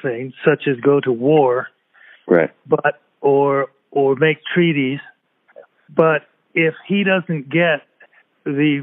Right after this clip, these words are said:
Speaker 1: vote and the approval of the House,
Speaker 2: Right.
Speaker 1: he has no money to pay for the war,
Speaker 2: Yeah.
Speaker 1: and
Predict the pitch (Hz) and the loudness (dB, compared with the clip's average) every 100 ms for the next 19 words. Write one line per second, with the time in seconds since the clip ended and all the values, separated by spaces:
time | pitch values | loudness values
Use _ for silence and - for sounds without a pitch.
0 | 127 160 175 170 143 147 139 135 - 180 | 0 2 2 -2 -6 -4 -4 -4 -2 0
1 | 180 143 139 127 - 139 127 127 185 175 | 0 -2 -6 -6 -6 -2 -2 2 2 2
2 | - - - _ _ _ _ 180 165 165 | 0 -4 -18 _ _ _ _ -2 2 2
3 | 156 135 147 156 180 202 190 185 156 139 | 0 -2 -2 0 0 0 0 -2 -4 -8
4 | - 170 175 175 147 127 127 127 123 135 | -4 -2 -2 -2 -4 -4 -2 -2 -2 -4
5 | - _ _ _ _ _ - 202 147 143 | -10 _ _ _ _ _ -2 0 2 0
6 | 139 | -4